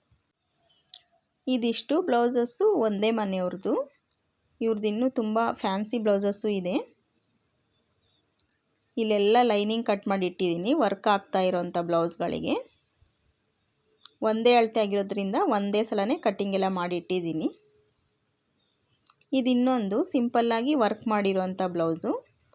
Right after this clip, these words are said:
ಸ್ಲೀವ್ಸ್ ಡಿಸೈನ್ ಇದು. ಕೆಳಗಡೆ ಬಾರ್ಡರ್ ಇದೆ, ಬಾರ್ಡರ್‌ಗೆ ಮೇಲೆ ಈ ರೀತಿ ಫ್ಲವರ್ ಕೊಟ್ಟಿದ್ದೀನಿ.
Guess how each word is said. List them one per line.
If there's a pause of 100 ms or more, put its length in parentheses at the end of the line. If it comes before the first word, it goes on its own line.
(140)
ಸ್ಲೀವ್ಸ್
ಡಿಸೈನ್
ಇದು. (2500)
ಕೆಳಗಡೆ
ಬಾರ್ಡರ್
ಇದೆ, (160)
ಬಾರ್ಡರ್‌ಗೆ
ಮೇಲೆ
ಈ
ರೀತಿ
ಫ್ಲವರ್
ಕೊಟ್ಟಿದ್ದೀನಿ.